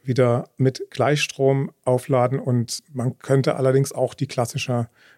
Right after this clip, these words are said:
Rechnung aufmachen, wie viel kann ich in zehn Minuten nachtanken. Das sind ganze hundertsechsundfünfzig Kilometer. Wenn man's auf der Autobahn nochmal mit einem schnellen Zwischenstopp eilig hat, dann kann man ja auch mit einer sehr viel kürzeren Ladezeit auch schon wieder eine relevante Reichweite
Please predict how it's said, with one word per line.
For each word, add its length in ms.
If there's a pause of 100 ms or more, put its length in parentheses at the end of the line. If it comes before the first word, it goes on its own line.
(100)
Rechnung 300
aufmachen, 400
wie 80
viel 140
kann 140
ich 100
in 80
zehn 240
Minuten 380
nachtanken. 580
Das 140
sind 120
ganze 320
hundertsechsundfünfzig 880
Kilometer. 480
Wenn 80
man's 180
auf 120
der 120
Autobahn 440
nochmal 280
mit 140
einem 100
schnellen 300
Zwischenstopp 560 (160)
eilig 360
hat, 240
dann 120
kann 160
man 160
ja 100
auch 220
mit 160
einer 160 (320)
sehr 160
viel 140
kürzeren 340
Ladezeit 540
auch 100
schon 160
wieder 140
eine 100
relevante 580 (200)
Reichweite 640